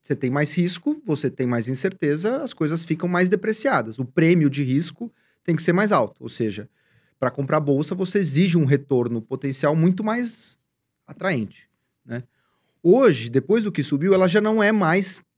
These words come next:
tão, obviamente, barata. Mas o cenário é muito melhor. E,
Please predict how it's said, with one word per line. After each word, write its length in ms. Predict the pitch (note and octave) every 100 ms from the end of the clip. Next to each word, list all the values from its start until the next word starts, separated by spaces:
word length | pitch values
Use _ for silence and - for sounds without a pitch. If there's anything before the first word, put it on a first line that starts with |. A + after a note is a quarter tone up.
| _
tão, 300 | A3 A#3+ C#4
obviamente, 520 | B3 A3 A3 F3 E3
barata. 580 | F3 A3 F#3+ C3+ - G2 _ _ _ -
Mas 160 | E3 D#3+
o 60 |
cenário 440 | F3+ G3+ E3+ D3 F3
é 40 |
muito 240 | F3+ F3
melhor. 320 | G3+ G#3+ A2 - _ _ _ _ _ _ _ _ -
E, 240 | B2+ B2+